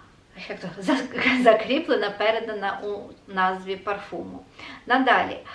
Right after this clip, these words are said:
е, червоний колір має відсилати до, е, Азії також, бо, як ви знаєте, у, наприклад, е, в Китаї червоний колір — це колір вдачі.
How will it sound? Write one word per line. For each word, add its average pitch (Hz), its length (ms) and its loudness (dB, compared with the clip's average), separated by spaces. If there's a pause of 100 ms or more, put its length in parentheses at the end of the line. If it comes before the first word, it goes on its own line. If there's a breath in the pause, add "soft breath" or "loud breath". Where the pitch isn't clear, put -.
(260 loud breath)
е, 190 220 2
червоний 254 580 4
колір 202 520 0 (120)
має 208 580 0
відсилати 202 960 -2
до, 185 480 0 (640)
е, 180 220 -8 (140)
Азії 190 440 4
також, 196 340 -6
бо, 190 220 -2
як 190 200 0
ви 196 100 -6
знаєте, 190 640 -2 (300 loud breath)
у, 196 240 -4 (120)
наприклад, 190 580 -6 (140)
е, 185 80 0
в 175 360 0
Китаї 202 480 0
червоний 196 600 -4 (180)
колір — 190 380 -2 (300)
це 185 340 -2 (160)
колір 180 360 0 (180)
вдачі. 180 640 -6